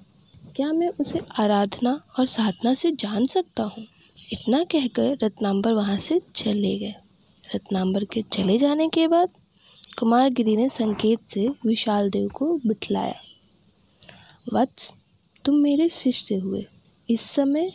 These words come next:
मैं तुमसे कुछ प्रश्नों का उत्तर चाहूँगा। जानते हो वासना क्या है?" विशाल देव ने उत्तर दिया, "देव, वासना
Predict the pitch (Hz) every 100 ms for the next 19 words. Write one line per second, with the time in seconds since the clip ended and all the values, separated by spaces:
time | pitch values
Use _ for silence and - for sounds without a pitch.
0 | - - - _ _ _ - 233 - 233
1 | 214 254 247 285 - 247 220 220 214 262
2 | - 208 - 208 196 190 185 190 185 220
3 | - _ _ _ _ _ - 196 196 190
4 | - 381 392 220 - _ - 190 175 -
5 | 196 - 196 285 339 240 - _ _ _
6 | - - 220 202 240 240 233 226 240 202
7 | - 190 185 - 175 - - _ _ _
8 | - - - - 196 196 277 - _ _
9 | _ _ - 202 180 - 247